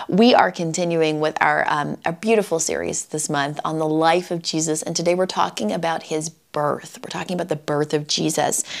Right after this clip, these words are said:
How very fitting. We're gonna read together Luke chapter two, verses six through twenty. And they say this, And while they were there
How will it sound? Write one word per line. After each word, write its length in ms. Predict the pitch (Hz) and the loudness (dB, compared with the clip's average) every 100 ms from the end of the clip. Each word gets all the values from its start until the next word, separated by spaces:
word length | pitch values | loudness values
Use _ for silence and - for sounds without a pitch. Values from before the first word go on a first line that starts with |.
| - | -6
How 120 | - 160 | 0 4
very 260 | 156 165 | 6 6
fitting. 460 | 202 156 - - - - - - - | 6 2 2 -2 -8 -12 -14 -12 2
We're 120 | 240 | 4
gonna 140 | 269 | 6
read 280 | 196 175 185 | 6 6 6
together 540 | 180 165 165 156 156 - - | 6 4 4 2 0 -2 -2
Luke 320 | 160 185 214 | 2 2 2
chapter 380 | - 190 - 160 | 0 0 0 0
two, 380 | - - 147 151 | 0 0 0 -2
verses 440 | 190 170 180 175 - | -2 -2 -2 -2 2
six 500 | - - 226 220 - - | 2 4 4 2 -4 -6
through 260 | - 165 156 | -8 -4 -2
twenty. 760 | - - 175 - - - - - - - - - - - | -2 0 0 2 0 0 -4 -6 -16 -18 -18 -18 -8 0
And 100 | 190 | 4
they 120 | 175 | 4
say 220 | 165 170 | 4 4
this, 440 | - - 67 - - _ - - - - - - - - _ _ - - | 2 0 0 0 -2 _ -20 -20 -20 -20 -20 -20 -20 -20 _ _ -8 2
And 180 | 196 202 | 6 8
while 260 | 208 226 269 | 8 8 6
they 140 | 302 | 4
were 140 | 339 | 2
there 420 | 254 180 165 185 | 4 6 6 2